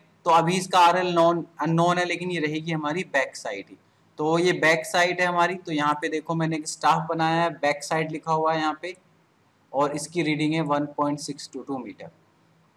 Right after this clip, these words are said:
जिसका staff का number है वन और जिस station पे हमारा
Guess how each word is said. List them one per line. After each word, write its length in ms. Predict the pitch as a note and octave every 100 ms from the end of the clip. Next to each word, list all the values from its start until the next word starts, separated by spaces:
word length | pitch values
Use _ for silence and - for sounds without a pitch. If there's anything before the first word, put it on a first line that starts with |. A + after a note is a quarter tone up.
| -
जिसका 300 | C#3 - F3+
staff 440 | E3+ - D#3 D#3+ -
का 80 | F3
number 380 | D#3+ E3 E3 E3+
है 60 | D3
वन 240 | D#3+ F#3
और 180 | E3 F3+
जिस 300 | E3 E3+ -
station 440 | - E3+ E3 E3+ E3
पे 120 | F3
हमारा 280 | E3+ E3+